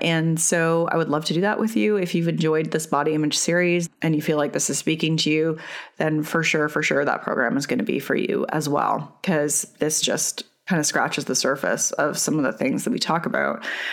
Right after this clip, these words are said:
And then we go much deeper into, like, how to actually do these things in the program. And you have me to support you every step of the way. Okay, so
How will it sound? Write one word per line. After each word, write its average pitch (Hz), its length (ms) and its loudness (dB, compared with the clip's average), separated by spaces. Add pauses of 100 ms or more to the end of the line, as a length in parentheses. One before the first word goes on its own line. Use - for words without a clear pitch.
(120)
And 160 160 2
then 143 80 2
we 151 100 0
go 147 140 0
much 147 220 0
deeper 139 300 0
into, - 220 -2
like, - 300 -2
how - 240 0
to - 160 0
actually 123 580 0
do - 180 -2
these - 240 -2
things - 320 -4
in - 140 -2
the 151 80 0
program. 120 720 -2
And 185 160 0
you 165 60 0
have 147 200 -2
me 160 100 0
to 170 80 0
support - 340 -2
you 180 100 2
every 175 220 0
step 175 260 -2
of 190 60 0
the 180 80 2
way. 190 420 0 (380)
Okay, 233 480 0
so 208 460 0